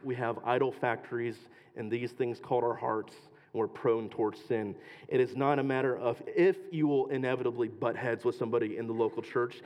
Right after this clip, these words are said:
It is a matter of when that will happen. And so there's four rounds of confrontation. Jesus says, "Here's what you do when you find yourself in a situation like this." First,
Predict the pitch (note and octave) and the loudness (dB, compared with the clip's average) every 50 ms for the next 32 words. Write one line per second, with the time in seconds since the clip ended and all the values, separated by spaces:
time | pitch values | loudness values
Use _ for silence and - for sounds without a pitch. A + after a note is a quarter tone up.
0 | - - - - - A#2+ B2 A2+ B2 A#2 A2 A2+ A2+ G#2+ G#2+ G#2+ G#2 G#2+ G#2+ G2+ | -18 -18 -8 -2 2 2 2 2 0 -2 -2 -2 0 0 0 0 0 0 -2 -4
1 | F#2 - - - - - - - _ - A2+ G2+ G2+ G2 F#2 G2 G2 F#2 G2 F#2 | -6 -8 -16 -20 -20 -20 -20 -20 _ -6 -4 -2 0 0 0 0 0 0 -2 -4
2 | F2+ - - - A#2+ - G#3+ - - - - F#2 - - - - F#2+ F2+ D#2+ - | -6 -4 -2 0 0 2 2 0 0 0 -2 -2 -2 -2 -4 -4 -4 -6 -10 -12
3 | - - - - - - - - - A2+ A2+ - - C3 A#2+ A2 B2 A#2 A2 - | -16 -20 -18 -18 -18 -18 -16 -10 -8 -8 -4 0 4 4 4 4 4 2 0 -2
4 | - - - E3+ E3 E3 D3+ D3 D3 D3+ D3 D#3 D3 D3+ D3 D#3 C3+ - - - | -2 2 4 4 6 6 6 6 4 6 4 4 2 2 2 2 2 2 0 0
5 | D3+ C3+ - D3 B2+ - - B2+ A#2 - - A#2 A2 - B2 C3 C3 C3+ C3 - | 0 2 2 0 0 2 2 2 2 2 -2 -8 -6 -6 -6 -4 -2 -4 0 2
6 | B2+ A#2 A2+ - B2 C3+ C#3 C#3 C#3 C#3 C#3 - D3 B2+ A2+ B2 A#2+ A2+ A2+ G#2 | 2 2 2 2 0 -2 0 2 2 2 2 2 2 0 0 0 0 0 0 -2
7 | G2+ - - - - - A#2 A#2+ A2 G#2 - C3 A#2+ A#2+ A#2+ B2 - - B2 - | -4 -8 -12 -12 -8 -6 -4 -4 -4 -2 0 0 0 0 -2 -2 0 0 0 2
8 | - A#2+ - - - - - - G#2+ G#2+ A2 G#2 - A#2+ G#2 - - - F2 G#2 | 0 -2 -2 -4 -6 -10 -8 -4 -2 0 0 0 -2 -4 -6 -6 -2 0 0 2
9 | G#2 G2 - - F#2+ F#2 - - - - - - - - - - - - - - | 2 0 -4 -8 -10 -10 -12 -16 -20 -20 -20 -20 -20 -20 -20 -20 -20 -20 -20 -20
10 | - - - - - - F3 D#3 C#3 B2 - - - | -20 -20 -18 -16 4 8 8 8 8 6 0 -8 -16